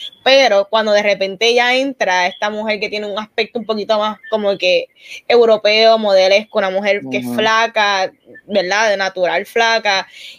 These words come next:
Speaker 1: y me encanta cómo ella estaba tan involucrada en su, cómo ella se veía. Ella, todos sus outfits, ella lo, los desarrollaba con Givenchy, tú sabes.
Speaker 2: Sí.
Speaker 1: Ella no es la ti-, nunca fue la típica artista de que, "Ah, pues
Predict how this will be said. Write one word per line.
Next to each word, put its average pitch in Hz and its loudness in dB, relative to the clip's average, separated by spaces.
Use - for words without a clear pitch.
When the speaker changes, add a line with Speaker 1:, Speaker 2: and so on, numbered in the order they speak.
Speaker 1:
y 202 -4
me 202 -4
encanta 202 -4
cómo 226 -2
ella 240 2
estaba 247 0
tan 220 -4
involucrada 240 2
en 190 -6
su, - -20
cómo 233 0
ella 226 0
se 226 -4
veía. 190 -4
Ella, 240 0
todos 254 4
sus 294 -6
outfits, 269 -2
ella 220 0
lo, 226 2
los 196 0
desarrollaba 214 -2
con 262 -4
Givenchy, 202 -6
tú 220 -4
sabes. 214 0
Speaker 2:
Sí. 131 -4
Speaker 1:
Ella 269 2
no 294 0
es 330 0
la 277 0
ti-, 240 -8
nunca 247 -2
fue 277 -2
la 262 0
típica 262 -2
artista 262 -2
de 226 -2
que, 220 -2
"Ah, - 0
pues 339 2